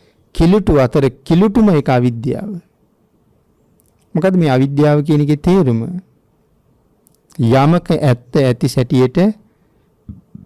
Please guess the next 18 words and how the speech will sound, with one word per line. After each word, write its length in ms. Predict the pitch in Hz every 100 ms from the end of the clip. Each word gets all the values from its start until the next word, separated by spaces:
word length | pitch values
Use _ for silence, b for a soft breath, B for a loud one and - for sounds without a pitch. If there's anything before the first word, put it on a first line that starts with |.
| - _ -
මනාව 640 | 147 139 151 175 190 190 147
නොදකීම 680 | 127 135 160 170 156 151
කියලා 220 | 147 170 175
කෙටියෙන් 360 | 139 156 139
කියන්න 300 | 175 202 196
පුළුවන්. 420 | 185 127 113 139 131 _ _ _ _ _ _ _ _ _ - - _ -
සත්‍ය 500 | - 131 - - 113
බව 360 | 107 113 180 220 _ _ _ _ _
සත්‍ය 480 | - - 131 _ 147
විදිහට 320 | 120 120 143
දකින්නේ 440 | 131 113 - 156 160
නෑ. 200 | 139 202 _ _ - - _ _ _ _ _ _ _
යථා 440 | 131 139 139 180 170
ස්වභාවය 760 | - 120 113 127 139 185 220 233 b b b b
ඒ 120 | -
විදිහට 340 | 127 131 151 170
දකින්නේ 500 | 120 107 147 143 120
නෑ. 280 | 135 -